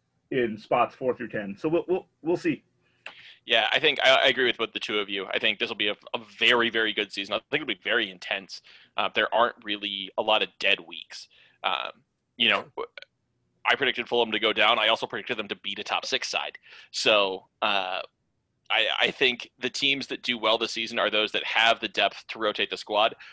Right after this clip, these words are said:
Speaker 2: but also that they can keep the mental focus. And that comes a, down to a lot of, of coaching. Um, and that may be where, where Liverpool does have the benefit, because I think Jurgen Klopp's the best coach in the league.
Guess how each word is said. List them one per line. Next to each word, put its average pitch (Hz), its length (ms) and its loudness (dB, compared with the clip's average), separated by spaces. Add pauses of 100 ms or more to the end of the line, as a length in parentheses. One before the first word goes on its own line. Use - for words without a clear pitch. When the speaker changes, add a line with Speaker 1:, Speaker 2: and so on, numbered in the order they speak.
(100)
Speaker 2:
but 143 100 4
also 175 220 4
that 240 60 2
they 214 80 4
can 175 160 -2
keep - 180 -6
the 131 100 0
mental 107 320 -2
focus. - 540 -4
And 110 100 0
that 127 140 4
comes 139 220 -2
a, 110 80 0 (180)
down 113 200 4
to - 120 -6
a 107 40 0
lot 98 340 0
of, 95 160 -8
of 101 160 -4
coaching. - 420 -6 (400)
Um, 92 320 -4 (140)
and 110 100 2
that 104 100 4
may 104 120 2
be 101 260 0
where, 95 480 2 (160)
where 90 200 -2 (140)
Liverpool 107 400 0
does 92 240 -4
have 92 280 -6 (360)
the 113 100 -6
benefit, 110 420 -2
because 98 160 -12
I 92 40 -14
think 95 120 -18
Jurgen 95 220 -8
Klopp's 90 260 -4
the 85 80 -18
best - 240 -12
coach 87 240 -12
in 92 60 -16
the 82 60 -12
league. 95 320 -12